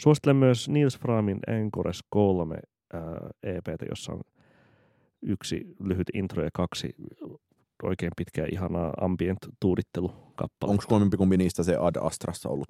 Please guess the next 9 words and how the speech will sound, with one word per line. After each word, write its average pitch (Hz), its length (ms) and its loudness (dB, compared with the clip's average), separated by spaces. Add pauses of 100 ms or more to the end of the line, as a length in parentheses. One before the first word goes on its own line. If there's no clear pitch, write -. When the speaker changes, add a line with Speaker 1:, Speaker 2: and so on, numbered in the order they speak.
Speaker 2:
biisi? - 260 -4 (800)
Speaker 1:
Öm, 120 360 8 (540)
en, 160 300 6 (340)
oot - 280 -2
sä 147 80 4
nähnyt 107 260 6
jo - 100 0
Ad - 160 -4
Astra? - 240 -14